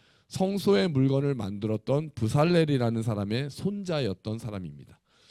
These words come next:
그러니까 아론과 훌이 좋은 팀으로 돼서 어떠한 일을 합니까?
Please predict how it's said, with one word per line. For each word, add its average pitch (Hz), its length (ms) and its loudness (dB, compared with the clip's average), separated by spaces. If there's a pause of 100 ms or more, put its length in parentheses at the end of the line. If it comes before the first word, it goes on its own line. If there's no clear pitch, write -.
그러니까 127 200 2
아론과 147 320 4
훌이 143 240 0
좋은 127 320 0
팀으로 127 320 -6
돼서 101 380 -4 (220)
어떠한 143 380 0
일을 104 220 -4
합니까? 90 420 -10